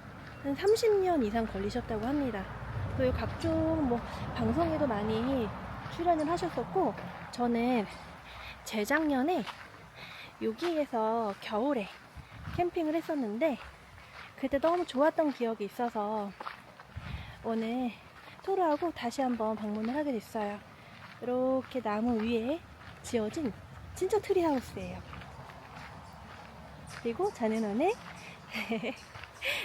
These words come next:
작고 귀엽고 소중한 나무 텐트, 오두막의 하룻밤을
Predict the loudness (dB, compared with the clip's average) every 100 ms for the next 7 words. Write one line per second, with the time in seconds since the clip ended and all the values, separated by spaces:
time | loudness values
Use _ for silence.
0 | 0 2 2 2 0 0 -4 0 0 2
1 | 2 6 6 4 4 6 6 4 -4 -18
2 | -20 -20 -18 -14 -12 -10 2 4 6 4
3 | 2 0 0 2 0 0 0 2 4 4
4 | 4 2 2 0 0 2 2 4 4 4
5 | 4 2